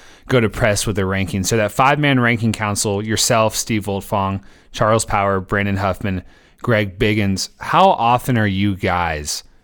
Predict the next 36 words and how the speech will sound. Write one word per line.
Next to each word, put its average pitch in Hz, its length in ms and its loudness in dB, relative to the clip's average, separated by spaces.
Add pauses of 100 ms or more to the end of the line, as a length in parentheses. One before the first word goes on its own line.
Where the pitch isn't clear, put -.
(580)
updating 101 480 -2
the 87 80 -4
rankings? 85 500 -6
I 95 80 -2
know 113 180 2
we 131 140 2
have 123 260 0
these 104 240 -4
big 104 360 -2
tentpole 113 500 -2
rankings 98 400 -2
events. 95 300 -4
We've 90 120 -10
got 92 320 -4
the, 92 120 -12 (100)
you 98 80 -8
know, 85 80 -8
the 85 80 -14
top 117 280 -2
two 123 120 -2
four 110 140 -2
seven, 98 420 -2
the 92 60 -4
big 98 200 -4
overhauls, 95 600 -2
but 101 200 -4
this 156 200 2
is 226 260 2 (440)
not 170 200 2
just 160 180 -2
a 127 60 0
few 139 200 0
times 117 300 -2
a 98 60 -2
year, 131 160 2
correct? - 420 -4